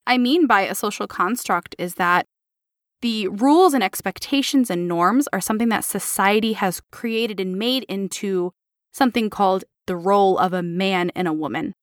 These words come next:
So things that are masculine or things that are feminine,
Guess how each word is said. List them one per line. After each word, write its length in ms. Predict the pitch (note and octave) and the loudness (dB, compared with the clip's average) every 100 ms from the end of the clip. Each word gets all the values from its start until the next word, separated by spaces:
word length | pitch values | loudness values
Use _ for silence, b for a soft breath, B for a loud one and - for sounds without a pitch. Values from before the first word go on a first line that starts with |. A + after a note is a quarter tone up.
| _ _ _ _ _ _ _ _ _ _ | _ _ _ _ _ _ _ _ _ _
So 480 | - G#3+ G3 F3+ - _ _ _ | 0 4 4 2 -4 _ _ _
things 460 | A#3+ A3+ A3+ - - _ | -4 -2 -4 -8 -14 _
that 120 | - F#3 | -10 -6
are 100 | F#3 | -4
masculine 760 | A3 C4+ D4 - G3+ E3+ D3+ | 0 0 0 -8 -10 -10 -10
or 140 | - | -12
things 320 | F3 A3 G3 F#3 | -14 -12 -12 -10
that 100 | F3+ | -12
are 60 | |
feminine, 680 | F3+ - D4+ D4+ G#3+ D3+ D3+ | -12 -6 0 0 0 -4 -8